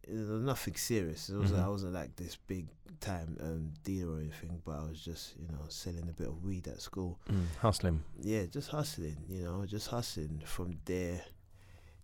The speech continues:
Speaker 1: from year nine, it then moved to, like, other silly little stuff. Um, you know, just nicking stuff and then just trying to sell it back
Speaker 2: Mm-hmm.
Speaker 1: at school, you know, like, snacks and stuff.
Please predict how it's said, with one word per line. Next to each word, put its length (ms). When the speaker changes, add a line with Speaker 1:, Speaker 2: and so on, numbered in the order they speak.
Speaker 1:
from 200
year 200
nine, 380
it 140
then 280
moved 320
to, 280
like, 300
other 220
silly 380
little 200
stuff. 640
Um, 540
you 140
know, 220
just 400
nicking 380
stuff 400
and 100
then 180
just 240
trying 200
to 80
sell 240
it 160
back 220
Speaker 2:
Mm-hmm. 120
Speaker 1:
at 100
school, 480
you 80
know, 120
like, 180
snacks 460
and 100
stuff. 420